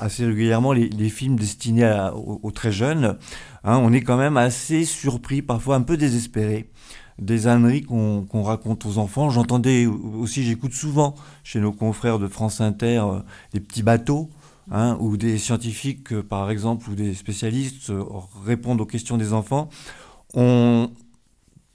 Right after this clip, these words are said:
quand on est sur des domaines qu'on connaît, on est surpris quand même de la, du manque de rigueur assez fréquemment des,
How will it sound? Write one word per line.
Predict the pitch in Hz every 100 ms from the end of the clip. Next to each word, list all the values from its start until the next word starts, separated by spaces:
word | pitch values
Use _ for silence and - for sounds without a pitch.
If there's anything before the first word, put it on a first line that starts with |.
| _ -
quand | 156 160
on | 160
est | 180
sur | 156
des | 139
domaines | 135 143 151 147
qu'on | 143 127
connaît, | 139 135 151 170 139
on | 131
est | 135
surpris | 131 151 139 147 165
quand | 131
même | 139 143
de | 123
la, | 120 117 113 107 107 107 _ _ - _
du | 113 117
manque | 135 139
de | 120
rigueur | 120 123 117 123 107
assez | - 110 110 120
fréquemment | - 117 127 113 120
des, | 117 104 101